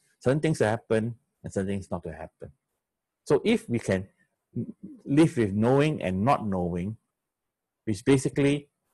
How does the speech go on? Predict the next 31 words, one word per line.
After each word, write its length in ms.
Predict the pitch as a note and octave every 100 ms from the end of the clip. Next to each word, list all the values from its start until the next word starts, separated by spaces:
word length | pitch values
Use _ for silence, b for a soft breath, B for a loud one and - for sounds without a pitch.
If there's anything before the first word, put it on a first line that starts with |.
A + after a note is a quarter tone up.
| _ -
we 100 | F#2
trust 520 | - - C3+ C#3 -
in 140 | E2+
God. 220 | E2 E2+ - _ _ _ _ _ _ _ _ _ -
If 140 | G#3+
we 100 | D3+
trust 360 | C#3+ D#3+ F#3 C3+
in 100 | G#2+
God, 240 | A2 A2 D3+
we 100 | A#2
don't 220 | D3+ E3+
have 220 | C3 B2
to 100 | G#2+
know 500 | G2 F#2+ G#2+ E2+ - _ _ _ _ _ _ _
what 180 | A2 F#2+
is 140 | -
happening, 520 | F#2 F2+ _ F#2 G2 - _
what 400 | E2 - A2+ G#2
is 60 |
gonna 140 | G#2+ G2
be 260 | F#2 F#2
in 80 | G2
the 80 | F2+
future. 560 | - F#2 F2+ - A2 b b b -
We 80 | G2
don't 200 | D3 F3
have 140 | E3+
to 80 | G2+
worry 420 | G2+ A2 B2 G2+
because 460 | G#2 - B2+ C#3 - _ _ _ G#2+
God, 280 | A2 A#2